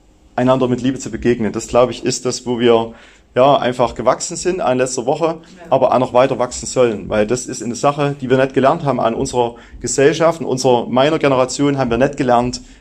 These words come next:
Speaker 1: äh, die Wahrheit zu sagen. Also wir haben gelernt, das so ein bisschen zu umschreiben oder, oder, äh, ja, irgendwie so zu sagen, dass die anderen mich noch ganz toll finden. Aber die Wahrheit zu sagen und, äh, ja, vielleicht erst einmal Enttäuschung zu erleben oder, äh, erst mal Verletzung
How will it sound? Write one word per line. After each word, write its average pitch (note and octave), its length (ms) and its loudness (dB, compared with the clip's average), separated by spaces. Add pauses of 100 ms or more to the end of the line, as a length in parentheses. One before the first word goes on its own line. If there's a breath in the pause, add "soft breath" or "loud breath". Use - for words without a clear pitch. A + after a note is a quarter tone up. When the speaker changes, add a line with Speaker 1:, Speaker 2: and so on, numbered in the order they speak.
(160 loud breath)
Speaker 1:
äh, B2+ 80 -6
die A2 120 -4
Wahrheit C3 240 2
zu - 80 -14
sagen. G2 440 -6 (260 loud breath)
Also A2+ 140 -4
wir C3 80 2
haben C3+ 240 0
gelernt, D3 340 2
das - 120 -6
so B2+ 60 -10
ein - 40 -16
bisschen C#3 360 2 (680 soft breath)
zu C#3 140 -8
umschreiben C#3+ 560 0
oder, B2 280 0
oder, B2 560 2 (440 loud breath)
äh, - 80 -4
ja, C#3 280 4
irgendwie C#3 580 2
so G#3 260 -2
zu G#3+ 140 -4
sagen, E3+ 400 0
dass - 500 -2
die C3+ 80 -2
anderen C#3 220 0
mich C3 120 -2
noch C3+ 120 0
ganz B2+ 220 0
toll C#3+ 200 2
finden. G#2+ 400 -8 (260 loud breath)
Aber C3 220 2
die A2+ 120 -4
Wahrheit F3+ 320 2
zu - 80 -10
sagen B2+ 560 -4
und, A#2+ 120 -6
äh, - 640 -2 (300)
ja, C#3 240 2
vielleicht C3+ 520 0 (360 soft breath)
erst C3+ 200 -6
einmal C3 180 -2
Enttäuschung D3 420 -2
zu C3 100 -6
erleben A#2 320 0
oder, A#2 160 -2
äh, A2 240 2
erst - 180 -4
mal A#2+ 140 -2
Verletzung C#3+ 600 -2